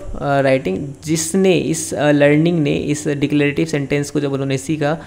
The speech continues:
तो उनके own style, उनका जो खुद का style था, उस पर बहुत ही ज़्यादा इसका impact देखने को मिलता है, influence देखने को मिलता है।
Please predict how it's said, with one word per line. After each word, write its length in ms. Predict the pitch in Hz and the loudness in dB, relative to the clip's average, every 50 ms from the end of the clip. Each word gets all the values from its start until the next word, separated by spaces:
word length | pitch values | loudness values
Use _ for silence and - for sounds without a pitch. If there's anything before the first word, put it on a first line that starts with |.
| - - - - - - | -18 -20 -20 -16 -8 -4
तो 60 | 165 | -4
उनके 200 | 151 147 156 190 | -2 2 2 2
own 320 | - - 165 180 185 185 | 2 4 4 4 4 4
style, 300 | 180 180 - 170 139 139 | 2 2 4 2 4 4
उनका 180 | 139 143 175 160 | 2 2 0 0
जो 80 | 160 | 0
खुद 220 | 160 156 - 160 156 | 0 0 -2 -2 0
का 180 | 156 175 170 | 2 2 2
style 360 | 175 165 - 180 165 156 151 156 | 2 2 2 2 2 2 2 2
था, 40 | |
उस 180 | - - 156 - | 0 -2 -2 -2
पर 120 | - 175 | -2 -2
बहुत 380 | 156 135 151 143 143 160 156 160 | -2 0 -2 0 2 2 2 2
ही 60 | 165 | 2
ज़्यादा 220 | 147 147 139 135 139 | 2 2 2 2 2
इसका 220 | 135 135 - 151 | 0 0 0 0
impact 380 | 139 131 127 135 123 - - 151 | 0 0 -2 -4 -6 -6 -6 -4
देखने 280 | 131 127 123 135 147 | -4 -2 -2 -2 -4
को 120 | 151 202 190 | -2 -2 0
मिलता 280 | 185 156 131 123 135 | 0 0 0 0 0
है, 60 | 131 | -2
influence 360 | 131 135 - - 139 139 131 - | -2 -2 -2 -2 -4 -4 -2 -4
देखने 240 | 143 135 139 135 | -4 -4 -2 -4
को 120 | 127 - 131 | -4 -4 -4
मिलता 260 | 131 123 127 - - | -4 -4 -4 -6 -6
है। 140 | - - | -8 -8